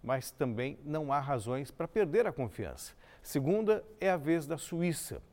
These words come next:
e o Brasil vai entrar em campo como favorito.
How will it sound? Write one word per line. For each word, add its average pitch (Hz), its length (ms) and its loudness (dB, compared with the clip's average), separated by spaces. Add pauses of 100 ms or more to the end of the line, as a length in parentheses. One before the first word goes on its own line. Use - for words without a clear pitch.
(300)
e 120 60 0
o 131 60 4
Brasil 139 280 6
vai 170 120 6
entrar 151 320 4
em 127 80 0
campo 160 320 2
como 170 200 -4
favorito. 165 600 2